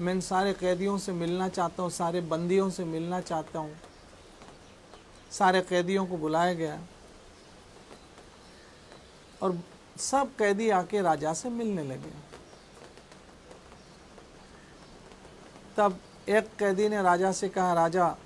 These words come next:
जेल में हमें खाना ठीक नहीं मिलता है, आप कुछ इसका प्रबंध कराइए ना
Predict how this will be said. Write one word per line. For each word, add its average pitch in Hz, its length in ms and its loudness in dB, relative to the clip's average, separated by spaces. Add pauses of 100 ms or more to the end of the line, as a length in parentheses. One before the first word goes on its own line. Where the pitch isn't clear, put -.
(2000)
जेल 214 320 4
में 294 120 -2
हमें 277 280 -4
खाना 208 320 -2
ठीक 233 300 -6
नहीं 202 200 0
मिलता 160 360 -4
है, 147 140 -10 (1040)
आप 180 180 0
कुछ - 240 -2
इसका 208 380 -2
प्रबंध 190 560 -2
कराइए 185 420 0
ना 190 180 -6